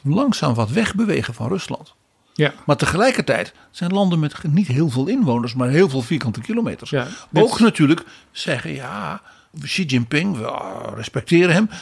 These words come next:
Speaker 1: maar hij hoeft het hier niet meteen over te nemen.
Speaker 2: Nee, dit is overigens ook de reden dat Xi Jinping zelf niet blij was met de inval van de Russen in Oekraïne. Want ook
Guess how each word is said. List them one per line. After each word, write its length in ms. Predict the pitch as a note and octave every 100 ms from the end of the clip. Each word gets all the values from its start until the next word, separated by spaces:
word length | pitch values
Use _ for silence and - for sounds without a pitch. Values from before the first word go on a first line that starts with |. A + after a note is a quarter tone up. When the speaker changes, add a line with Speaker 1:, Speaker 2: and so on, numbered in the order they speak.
| -
Speaker 1:
maar 120 | F3
hij 80 | C3
hoeft 240 | F3+ D3 C3+
het 100 | A2+
hier 160 | C3
niet 180 | D3+ F3
meteen 300 | F3+ G3+ G#3+
over 320 | - A#3+ G#3
te 120 | -
nemen. 320 | F3+ G#2 G2 - - -
Speaker 2:
Nee, 120 | C#3+
dit 100 | E3+
is 80 | E3+
overigens 300 | F#3 D#3 E3
ook 140 | D3+
de 60 | D3+
reden 200 | D#3+ C#3
dat 140 | C#3+
Xi 240 | - - D3+
Jinping 440 | C#3+ C3+ D3 C3
zelf 520 | B2 F3+ C#3 - - _ _ _ _
niet 320 | - C#3 D3+ A2
blij 260 | E3+ F#3
was 180 | A#2+ A#2+
met 220 | D3+ C#3+
de 100 | B2+
inval 300 | F3 C3 B2
van 120 | A#2+
de 60 | A#2+
Russen 360 | B2+ A#2+ - -
in 300 | B2 A#2+ - _
Oekraïne. 380 | D3+ C#3 E3+ F3+
Want 260 | C#3 A2+ -
ook 260 | D3 -